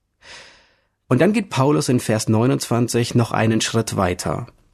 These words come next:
„Oder ist Gott nur der Gott der Juden und nicht auch der Heiden?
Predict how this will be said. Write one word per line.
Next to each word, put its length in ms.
„Oder 320
ist 200
Gott 240
nur 220
der 140
Gott 260
der 140
Juden 580
und 220
nicht 240
auch 120
der 280
Heiden? 600